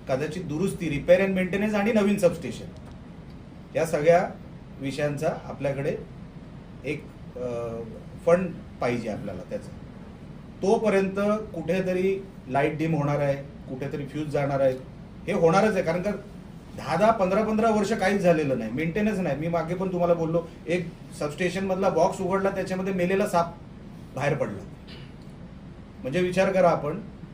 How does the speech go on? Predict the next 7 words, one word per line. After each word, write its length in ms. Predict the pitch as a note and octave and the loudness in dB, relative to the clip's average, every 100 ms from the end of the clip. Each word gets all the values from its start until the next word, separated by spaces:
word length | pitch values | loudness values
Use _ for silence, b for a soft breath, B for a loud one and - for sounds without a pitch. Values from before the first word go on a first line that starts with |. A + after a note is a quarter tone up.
| - - - - - - | -16 -16 -16 -18 -10 -4
परिस्थिती 760 | D#3 - G#3+ G#3 A3 A#3 A#3+ - - - - - - - - - - - - - - | -2 0 -2 0 -2 -2 -6 -12 -14 -14 -16 -16 -16 -16 -16 -14 -14 -14 -16 -6 2
गंभीर 300 | E3+ F#3+ A3+ | 4 6 4
आहे. 200 | - - - - - - - - - - - - - - - | 4 -2 -12 -16 -16 -14 -14 -14 -14 -14 -14 -16 -16 -14 -10
आता 220 | A#2+ E3+ | 2 4
येणाऱ्या 380 | F3+ D#3 E3+ F#3+ | 6 6 6 6
अधिवेशनामध्ये 760 | F3 F#3 F#3 E3+ F3+ F#3 F3 E3+ | 6 4 0 0 0 2 2 0
पण 340 | F#3 F#3+ | 0 0